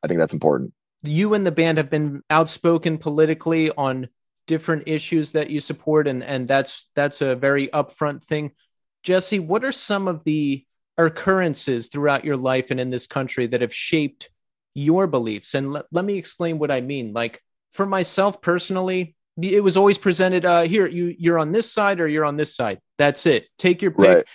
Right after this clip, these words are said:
Speaker 2: And if you don't pick, you're irresponsible, you're horrible." And I, I believed that for a long time. And then as I got older, I saw things happen.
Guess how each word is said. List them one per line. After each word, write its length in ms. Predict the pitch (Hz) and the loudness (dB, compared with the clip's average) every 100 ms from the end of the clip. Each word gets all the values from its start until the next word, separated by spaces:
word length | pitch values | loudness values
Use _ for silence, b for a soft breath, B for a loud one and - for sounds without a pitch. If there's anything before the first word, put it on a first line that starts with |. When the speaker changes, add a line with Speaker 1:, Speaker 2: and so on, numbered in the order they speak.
| b | b
Speaker 2:
And 140 | 160 | 0
if 120 | 151 180 | 0 0
you 120 | 190 | 2
don't 240 | 185 160 | 0 0
pick, 320 | - 202 196 _ _ | -2 -2 -2 _ _
you're 180 | 156 156 | 0 0
irresponsible, 920 | 196 185 165 - 175 175 180 175 180 | 2 0 0 -2 -2 -2 -6 -4 -2
you're 200 | 151 135 | -2 -2
horrible." 680 | - 165 175 170 170 170 - _ - | 0 2 2 2 -2 -4 -6 _ -4
And 160 | 160 165 | 0 2
I, 220 | 180 185 - | 2 0 0
I 180 | 160 180 | 2 2
believed 580 | 160 151 160 185 160 - | 0 0 0 -4 -8 -4
that 280 | 117 110 - | -2 -2 -6
for 140 | 143 | -6
a 80 | 131 | -4
long 260 | 135 143 131 | -2 -4 -2
time. 320 | 156 131 120 | -4 -2 -4
And 100 | 123 | -2
then 260 | 147 143 | -2 -4
as 240 | - 151 139 | -6 -6 -4
I 100 | 135 | -2
got 240 | 147 135 | 0 0
older, 320 | 151 151 131 113 | -2 -4 0 -2
I 80 | |
saw 300 | 120 - 135 | -2 0 0
things 320 | 131 160 156 - | 0 -2 -2 -2
happen. 400 | 196 190 120 | -2 0 -4